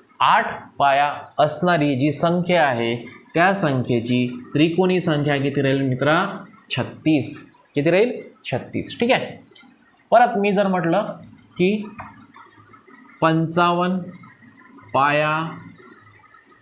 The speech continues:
असणाऱ्या संख्येची त्रिकोणी संख्या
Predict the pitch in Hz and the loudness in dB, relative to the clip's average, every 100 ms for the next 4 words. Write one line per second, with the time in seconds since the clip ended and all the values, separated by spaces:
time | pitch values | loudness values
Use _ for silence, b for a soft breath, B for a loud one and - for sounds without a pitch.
0 | _ - 120 143 - - 135 143 143 131 | _ -8 -2 -2 -2 -4 0 0 2 2
1 | 131 131 135 - - - - _ - - | 0 -2 -6 -14 -20 -20 -20 _ -20 -20
2 | _ _ - - _ _ _ _ _ - | _ _ -20 -20 _ _ _ _ _ -20
3 | - _ _ _ - - - 165 160 175 | -20 _ _ _ -18 -12 -6 -2 0 0
4 | 170 175 196 190 151 127 120 120 127 120 | -2 0 2 2 0 0 2 0 -4 -10
5 | - - - - - - - - _ _ | -16 -20 -20 -20 -20 -20 -20 -20 _ _
6 | - _ _ _ _ _ _ _ _ _ | -20 _ _ _ _ _ _ _ _ _
7 | 1017 - - _ _ _ - _ 170 170 | -20 -20 -20 _ _ _ -20 _ 0 0
8 | 165 170 175 175 147 135 135 135 - - | 0 2 2 2 0 -2 -4 -6 -14 -20
9 | _ - _ - _ - - _ _ _ | _ -20 _ -20 _ -20 -20 _ _ _
10 | _ _ - _ _ _ - - _ - | _ _ -20 _ _ _ -20 -20 _ -20
11 | - - - - 165 175 170 147 127 120 | -20 -18 -8 -2 0 0 0 0 2 0
12 | 120 131 | -2 -6